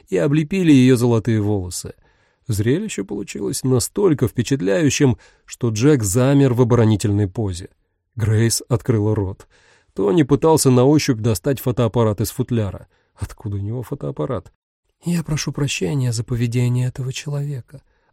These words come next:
Он невежественный варвар». Самира начала было извиняться, но не успела. Что-то вспыхнуло, светлячки вспорхнули с её волос и скрылись в корнях своего пня. А Тони с удивлением разглядывал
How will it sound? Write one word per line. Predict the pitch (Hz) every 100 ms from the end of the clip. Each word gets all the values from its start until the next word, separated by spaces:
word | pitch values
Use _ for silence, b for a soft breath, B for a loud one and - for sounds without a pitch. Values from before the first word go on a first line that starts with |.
| _
Он | 185 196 196
невежественный | 202 185 190 175 175 - 170 170 170
варвар». | 160 165 110 101 - _ _ _ _
Самира | - 180 190 160
начала | 131 - 139 123
было | 117 113 110
извиняться, | 104 113 131 151 120 131
но | 120
не | 117 117
успела. | 107 - 127 104 87 - b b b
Что-то | - 147 110
вспыхнуло, | - - 202 185 156 139 123 - _ -
светлячки | 160 175 202 196 226
вспорхнули | 208 - 143 127 147 170 151
с | 120
её | 127 120 120
волос | 135 175 190 - b b
и | 196
скрылись | - - 151 151 160
в | -
корнях | 139 120 110 101
своего | - 113 107 98
пня. | - 101 87 87 _ _ _
А | 113
Тони | 98 185 196 170 143
с | 139
удивлением | 123 113 139 165 151 131
разглядывал | 113 110 151 156 147 147 135